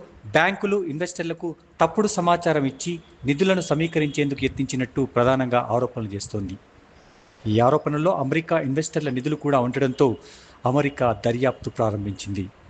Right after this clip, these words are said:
ముఖ్యంగా రెండు అంశాలకు సంబంధించినవి ఇవి. రెండు బిలియన్ డాలర్ల విలువైన రెండు సిండికేట్ రుణాలకు సంబంధించిన అంశం ఇందులో ఒకటి. ఇక అంతర్జాతీయ ఫైనాన్షియల్ సంస్థలు ఇచ్చిన భరోసాను చూపి అమెరికా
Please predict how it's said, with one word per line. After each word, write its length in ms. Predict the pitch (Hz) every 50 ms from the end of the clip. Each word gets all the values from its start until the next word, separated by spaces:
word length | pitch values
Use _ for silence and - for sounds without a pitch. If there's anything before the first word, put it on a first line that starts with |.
| -
ముఖ్యంగా 340 | 117 107 - 147 151 160 160 143 - - - - _ _ -
రెండు 220 | 135 156 180 175
అంశాలకు 580 | 190 170 170 170 - 196 185 190 185 - - 190
సంబంధించినవి 680 | 170 - 160 151 147 156 151 147 139 - 143 135 123 117
ఇవి. 240 | 110 104 104 104 95 - - - - - - - - - - - - -
రెండు 200 | 139 156 151 170
బిలియన్ 380 | 139 139 160 165 170 170 165
డాలర్ల 320 | 151 160 160 160 160 156 151
విలువైన 460 | 147 147 147 147 143 143 139 120 104 - - _ _ -
రెండు 200 | 151 175 190 190
సిండికేట్ 540 | 170 - 202 190 185 208 - 220 208 208 208
రుణాలకు 300 | 170 165 170 165 160 160
సంబంధించిన 540 | - 156 147 147 147 143 143 135 - 139 147
అంశం 340 | 143 127 131 - - 151 143
ఇందులో 260 | 123 113 120 120 113
ఒకటి. 280 | 104 98 - - - 92 - - - - - _ _ _ - - _ _ _ _ _ _ -
ఇక 120 | - - 131
అంతర్జాతీయ 720 | 117 107 117 127 - 160 143 143 156 151 151 151 151 147 - -
ఫైనాన్షియల్ 460 | 143 147 151 156 160 160 - 160 147
సంస్థలు 380 | - 151 143 143 - - 143
ఇచ్చిన 220 | 139 139 - 135 131
భరోసాను 500 | 113 101 135 143 156 151 - 151 139 135
చూపి 460 | 127 - - 156 151 - 190 196 202 - - - - - - -
అమెరికా 520 | 151 165 190 196 196 196 202 202 208 196